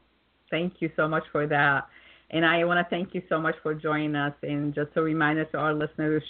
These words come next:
show will go archived the minute it goes off the air. And they will be available on the same link that was shared with you, and also will be available on iTunes,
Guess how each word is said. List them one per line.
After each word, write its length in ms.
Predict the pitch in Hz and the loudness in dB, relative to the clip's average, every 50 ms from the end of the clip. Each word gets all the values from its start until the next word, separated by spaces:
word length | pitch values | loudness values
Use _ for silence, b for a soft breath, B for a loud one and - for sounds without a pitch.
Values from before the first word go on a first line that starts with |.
| - | -2
show 240 | - 151 151 147 147 | 0 2 4 4 4
will 140 | 151 151 151 | 4 2 2
go 140 | 151 147 139 | 2 2 4
archived 680 | 98 127 139 151 151 - - 147 147 151 151 151 - | 4 4 4 4 2 0 0 2 2 2 2 0 -2
the 60 | 143 | -4
minute 260 | 147 147 151 143 - 147 | -2 -2 -2 -4 -4 -6
it 180 | 147 143 151 | -8 -8 -4
goes 220 | - 143 135 147 139 | -2 -2 -2 0 0
off 240 | 127 120 - - | -2 -2 -2 -6
the 200 | - 143 117 151 | -8 -8 -4 -2
air. 380 | 165 175 190 202 185 220 240 B B B B B B B B B B _ - | 0 0 0 0 -2 -4 -6 B B B B B B B B B B _ 0
And 420 | 151 156 156 156 151 151 156 156 | 2 4 6 6 6 6 6 6
they 120 | 151 147 151 | 4 4 4
will 180 | 156 160 156 | 4 2 2
be 160 | 156 170 165 | 2 0 -2
available 640 | - - 151 156 151 151 165 170 185 202 202 208 214 | -2 0 0 0 2 2 2 2 2 2 0 0 0
on 260 | 220 214 170 147 151 | 0 0 0 -2 -2
the 100 | 160 156 - _ | -2 -4 -4 _
same 220 | - 156 151 151 | -4 -2 -2 -2
link 260 | 151 151 156 156 185 - | -2 -2 -2 -4 -6 -6
that 140 | - - - | -8 -8 -8
was 120 | 151 147 - - - | -8 -8 -8 -4 -2
shared 240 | 185 202 214 214 | 0 0 0 2
with 160 | 208 214 214 202 | 0 -2 -2 -2
you, 300 | 208 214 214 214 214 180 | -4 -2 0 0 0 0
and 180 | 101 156 147 | -2 -4 -6
also 480 | - - 156 160 160 - - 160 151 151 | -6 -4 -4 -4 -4 -4 -4 -2 -2 -2
will 220 | 147 156 156 156 | -2 -2 -2 -2
be 220 | 147 151 151 143 - | -2 -4 -6 -6 -6
available 720 | 151 147 156 156 151 156 156 151 151 151 143 131 - - - | -6 -4 -2 0 0 0 0 -2 -2 -2 -2 -4 -6 -8 -6
on 120 | 135 139 | -6 -4
iTunes, 880 | 135 127 131 147 170 - - - - 247 240 247 254 262 262 262 254 247 | -2 -2 0 0 -2 -2 -2 -2 0 2 4 4 4 4 4 2 2 0